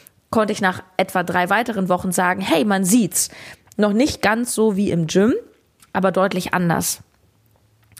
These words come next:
Warum also habe ich Burpees vor einem Jahr gehasst und wollte mich drücken? Weil ich sie nicht gut konnte,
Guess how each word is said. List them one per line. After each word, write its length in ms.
Warum 420
also 400
habe 200
ich 120
Burpees 460
vor 220
einem 260
Jahr 200
gehasst 500
und 160
wollte 240
mich 160
drücken? 440
Weil 320
ich 140
sie 140
nicht 340
gut 240
konnte, 580